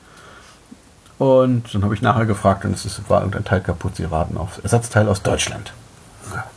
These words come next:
Speaker 1: Dann hupte er auch wieder, ähm, der Magic.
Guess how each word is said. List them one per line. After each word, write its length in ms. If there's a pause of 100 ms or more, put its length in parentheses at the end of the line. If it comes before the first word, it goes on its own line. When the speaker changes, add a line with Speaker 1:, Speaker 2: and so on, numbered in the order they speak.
(200)
Speaker 1:
Dann 200
hupte 300
er 80
auch 180
wieder, 280 (1040)
ähm, 280 (140)
der 120
Magic. 420